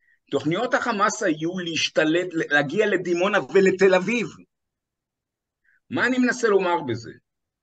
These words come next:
מה אני מנסה לומר בזה? שהכישלון של השביעי באוקטובר הוא לא רק כישלון צבאי ומדיני, אלא מה, דיבר, אנחנו מדברים כאן על קיר הברזל.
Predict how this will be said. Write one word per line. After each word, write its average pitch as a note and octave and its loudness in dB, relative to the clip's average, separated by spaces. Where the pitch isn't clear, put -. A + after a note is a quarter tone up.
מה C3+ 0
אני A3 -2
מנסה G3 2
לומר D#3+ 2
בזה? A#2 -6
שהכישלון E3+ 0
של B3 2
השביעי F3 -4
באוקטובר F3+ 0
הוא E3+ 0
לא A#3+ 8
רק C4 4
כישלון G#3 0
צבאי G3+ 0
ומדיני, G3+ 0
אלא G#3+ 6
מה, G3+ 2
דיבר, D#3+ 2
אנחנו D#3 -2
מדברים E3+ -2
כאן A#3+ -2
על F#3+ 2
קיר G3 0
הברזל. C#3+ -4